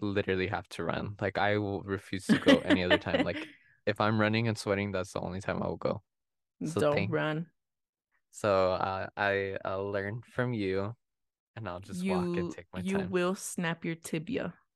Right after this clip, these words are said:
Speaker 2: Your tibia, your fibula.
Speaker 1: <laughs>
Speaker 2: You will snap your fibula.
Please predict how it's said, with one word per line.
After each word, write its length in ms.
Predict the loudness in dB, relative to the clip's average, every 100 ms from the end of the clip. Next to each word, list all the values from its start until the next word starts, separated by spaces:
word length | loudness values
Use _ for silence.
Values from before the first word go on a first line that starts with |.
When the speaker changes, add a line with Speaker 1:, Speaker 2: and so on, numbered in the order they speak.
| _ _ _ _ _ 2
Speaker 2:
Your 140 | 4
tibia, 360 | 6 4 4 2
your 140 | 0
fibula. 600 | 0 2 2 0 -2 -4 -8 _ _ _ _ _ _ _ _ -6
Speaker 1:
<laughs> 100 | -6 -8 -14 -18 -20 _ -20 _ _ _ _ -12 -6
Speaker 2:
You 160 | -2 2
will 160 | 0
snap 320 | 0 -2 -2 -4
your 100 | -6
fibula. 420 | -6 -4 -4